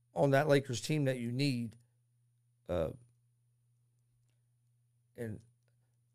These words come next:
is Westbrook the answer? No, but, uh, and I bet you, and everybody was saying, "Oh, his turnovers, his turnovers." He's averaging one more turnover a game than LeBron James. And I don't hear everybody burying LeBron James over turnovers,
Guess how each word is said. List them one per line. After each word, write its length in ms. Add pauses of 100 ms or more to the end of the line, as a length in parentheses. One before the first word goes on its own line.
(300)
is 140
Westbrook 480
the 200
answer? 280
No, 320
but, 240 (1120)
uh, 220 (120)
and 260 (120)
I 160
bet 260
you, 80
and 180
everybody 340
was 140
saying, 180
"Oh, 160
his 160
turnovers, 500
his 120
turnovers." 520 (400)
He's 180
averaging 420
one 180
more 220
turnover 460
a 40
game 240
than 200
LeBron 340
James. 500 (480)
And 100
I 60
don't 160
hear 160
everybody 380 (420)
burying 320
LeBron 400
James 320
over 160
turnovers, 640